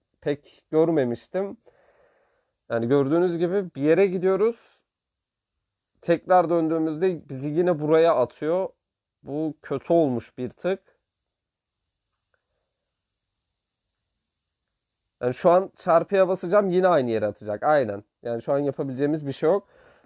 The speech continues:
Ee, oyunu kapatıp tekrar açayım bu yüzden. Evet, oyunu kapatıp tekrardan açtım arkadaşlar. Yani bu modda, e, oyunun uzaması bir nevi güzel oluyormuş arkadaşlar. Bunu anladık net olarak.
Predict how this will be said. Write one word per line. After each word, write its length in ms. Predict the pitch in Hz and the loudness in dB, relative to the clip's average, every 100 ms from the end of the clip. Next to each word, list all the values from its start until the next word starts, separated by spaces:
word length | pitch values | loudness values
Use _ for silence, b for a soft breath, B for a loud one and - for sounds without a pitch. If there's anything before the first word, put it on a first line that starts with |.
| - | -6
Ee, 80 | 120 | -2
oyunu 560 | 120 165 185 202 202 | 2 2 4 2 2
kapatıp 440 | - 185 185 190 - | 0 -4 -4 -12 -6
tekrar 340 | 175 147 143 | -8 -4 -4
açayım 340 | 127 - 123 | -4 -6 -8
bu 60 | 120 | -6
yüzden. 420 | 120 113 165 196 - _ _ _ _ _ _ _ _ _ _ _ | -6 0 2 2 -6 _ _ _ _ _ _ _ _ _ _ _
Evet, 420 | 202 208 160 - - | 4 6 4 -4 -4
oyunu 320 | 165 185 185 | 0 0 0
kapatıp 560 | 190 180 180 196 185 - | -2 -4 -4 -4 -6 -2
tekrardan 580 | 170 143 165 160 156 | -4 0 2 4 4
açtım 380 | 151 151 - 156 | 2 0 -4 -4
arkadaşlar. 640 | 147 139 156 147 - - | 0 0 -2 -6 -2 0
Yani 380 | 165 156 156 147 | 2 4 4 2
bu 120 | 156 | 2
modda, 680 | 220 202 185 _ 180 202 - _ _ - | 4 4 2 _ 4 4 2 _ _ -8
e, 260 | 135 135 | -6 -4
oyunun 540 | 139 156 160 175 208 - | -2 0 2 2 0 0
uzaması 720 | 170 170 185 170 - 185 143 | 0 6 6 6 2 -4 0
bir 120 | 190 | 2
nevi 380 | 185 170 185 185 | 2 2 2 0
güzel 300 | 156 143 165 | -2 4 4
oluyormuş 460 | 160 147 139 135 151 | 4 2 0 0 2
arkadaşlar. 720 | 139 139 165 147 - 170 143 | 0 2 -2 -2 2 2 2
Bunu 340 | 156 160 160 - | 2 2 0 2
anladık 680 | 143 147 151 139 147 - _ | 2 2 0 0 -2 -6 _
net 240 | 139 135 | -4 -2
olarak. 440 | 147 135 135 170 | -2 2 4 4